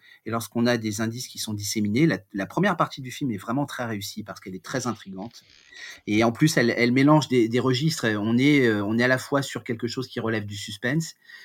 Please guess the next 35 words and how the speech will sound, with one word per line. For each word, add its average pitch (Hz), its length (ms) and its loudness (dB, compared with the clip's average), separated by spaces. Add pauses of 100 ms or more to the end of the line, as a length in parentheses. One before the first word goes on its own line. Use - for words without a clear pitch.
(140)
et 107 80 -4
on 113 140 0
est 117 180 0
aussi 143 340 -2
sur 117 180 -4
quelque 110 240 -6
chose 139 220 -2
qui - 120 -6
relève 123 300 2
de 117 80 0
la 113 100 2
bouffonnerie. 110 680 -2
Il 104 60 -4
y 107 40 0
a 101 40 2
des 101 120 -8
scènes 160 220 -2
qui - 100 -12
sont, 160 300 0
heu, 101 80 -2
vraiment 139 300 0
bouffonnes. 123 420 -4
Je, 107 120 -6 (440)
je - 120 -20
pense 151 260 2
notamment 117 540 0
à, 92 220 -4 (400)
à, 92 480 -2
à 104 160 -2
la 101 100 0
scène 123 460 2
où 131 200 2
le 113 100 2
meilleur 117 280 2
ami 120 340 2